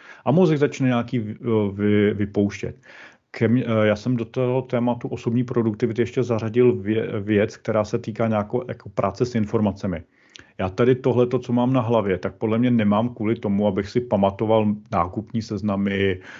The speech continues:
o, přípravu tady na tuhletu přednášku a, a tak dál, a tak dál. Proto se snažím vždycky cokoliv, ať slíbím, ať slíbím, o, nějaký termín, tak to dát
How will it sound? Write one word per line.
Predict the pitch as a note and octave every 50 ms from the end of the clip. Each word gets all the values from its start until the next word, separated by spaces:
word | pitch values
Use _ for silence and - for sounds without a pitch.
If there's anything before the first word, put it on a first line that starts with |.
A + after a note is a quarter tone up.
| - - - - - -
o, | G#2 G2 G2 G2+ G2 G2 G2 G2 G2 G2 G2+ G2+ G2+ G2 F#2+ F#2+ -
přípravu | - - - G#2+ G2+ A2+ G#2+ G#2 G#2 G2+
tady | A2 G#2 G#2
na | G#2 G2
tuhletu | - - G#2+ G#2 - G#2+
přednášku | - - - G#2+ G#2 G#2+ G2 G2 G2+ G2+ G2 - - - G#2+ G2+ F#2+ G2 -
a, | G2
a | - - A2
tak | F#2+ - G#2+ G#2+
dál, | G#2 G2+ G2 G2+
a | G2+
tak | G2+ A2+ A2
dál. | G#2 F#2+ F2+ F#2 F2+ - - - - _
Proto | - G#2+ G#2 - B2
se | B2 B2+
snažím | A#2+ - B2+ A#2 A2 B2+ A#2+
vždycky | A2 G#2+ G#2+ B2+ C3 C3 - A2+ G2+
cokoliv, | - - A#2+ B2 A#2+ A2 F#2+ E2 -
ať | G2+ - -
slíbím, | - - A#2 A2+ A2+ B2 B2+ B2 A#2+ - - _ _ _ _ -
ať | G#2 G2+ -
slíbím, | - A#2+ A#2 A2 A2 A2+ A2+ A2+ A#2+ - - - - G#2+
o, | A2 G#2 G2+ G2 G2 G2+
nějaký | G#2 G#2+ G2+ G2 - A#2
termín, | G#2+ - B2+ B2 C3+ C3+ A#2+ G2 F2 F2+ - _ _ _ _ _ _
tak | - G2 F#2
to | - A#2+
dát | A2+ A2 G#2+ -